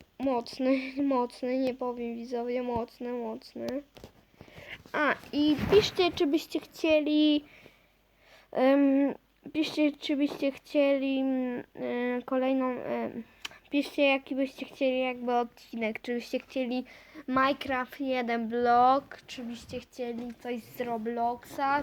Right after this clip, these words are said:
czy Stumble Guys, nie wiem, albo jakieś gierki. Piszcie w komentarzach, co mam nagrać. I koniecznie subskrybujcie mój kanał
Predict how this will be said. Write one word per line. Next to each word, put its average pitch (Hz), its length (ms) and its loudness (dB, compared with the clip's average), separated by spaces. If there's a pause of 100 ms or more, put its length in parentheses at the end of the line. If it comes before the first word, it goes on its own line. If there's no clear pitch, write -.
(160)
czy 269 80 -14
Stumble 240 580 -6
Guys, 311 420 0 (600)
nie 269 140 0
wiem, 226 220 -4 (180)
albo 247 240 0
jakieś 247 400 -2
gierki. 254 520 -4
Piszcie 339 420 4
w - 80 -10
komentarzach, 269 600 -4
co 302 160 0
mam 240 260 -2
nagrać. 240 720 -4 (1600)
I 302 240 2
koniecznie 285 600 -2
subskrybujcie 247 840 -8
mój 220 220 -6
kanał 226 560 -4